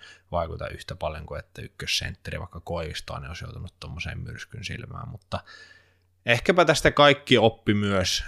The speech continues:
että ei näitä, me emme halua jääkiekkoon filmaamista.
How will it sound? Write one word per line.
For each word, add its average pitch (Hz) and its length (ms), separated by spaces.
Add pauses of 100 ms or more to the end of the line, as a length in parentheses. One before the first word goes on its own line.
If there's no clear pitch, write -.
että 90 540 (240)
ei 104 200
näitä, 98 540 (500)
me 92 140
emme 87 160
halua 92 540
jääkiekkoon 82 880 (680)
filmaamista. 90 800